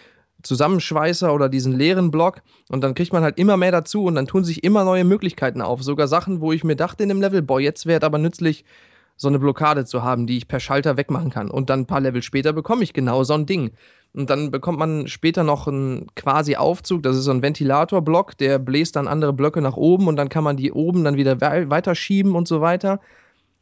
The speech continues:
Und damit kann man dann vergangene Sachen, äh, ältere Lösungen noch mal viel eleganter, schneller, besser lösen. Und das ist richtig, finde ich zumindest, motivierend, vor allem, weil man halt eben diese Score-, Highscore-Liste hat, wo man sich dann denkt,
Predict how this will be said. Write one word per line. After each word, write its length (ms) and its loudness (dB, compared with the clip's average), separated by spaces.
Und 220 -2
damit 320 2
kann 140 0
man 80 2
dann 180 0
vergangene 640 0
Sachen, 480 -4
äh, 240 -2
ältere 380 -2
Lösungen 560 0
noch 240 -2
mal 180 2
viel 360 -2
eleganter, 800 0
schneller, 480 2
besser 340 -2
lösen. 400 0
Und 220 -2
das 220 0
ist 340 -6
richtig, 480 -4
finde 280 -2
ich 100 -6
zumindest, 300 2
motivierend, 440 2
vor 180 -2
allem, 200 2
weil 120 2
man 140 0
halt 220 -2
eben 160 -2
diese 220 -4
Score-, 360 0
Highscore-Liste 600 0
hat, 180 -4
wo 100 2
man 140 4
sich 120 -2
dann 180 0
denkt, 260 -2